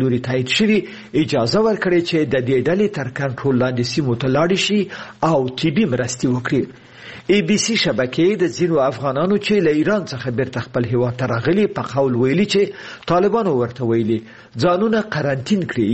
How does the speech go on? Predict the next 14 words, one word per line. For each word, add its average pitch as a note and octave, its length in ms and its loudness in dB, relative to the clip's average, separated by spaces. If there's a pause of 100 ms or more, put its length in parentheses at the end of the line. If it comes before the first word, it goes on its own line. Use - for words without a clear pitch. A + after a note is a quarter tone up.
یا F3 120 4
لومړی F3 480 0
د C#3+ 140 0
حکومت B2+ 420 -4
تر B2 240 -2
کنټرول B2+ 420 0
لاندې B2 280 0
سیمو F#3+ 280 2
په C#3+ 240 -2
روغتونونو D3+ 520 2
کې B2+ 180 -2 (420)
کرونا B2+ 460 2
ټیسټ C#3+ 500 -2
کړي. A#2 180 0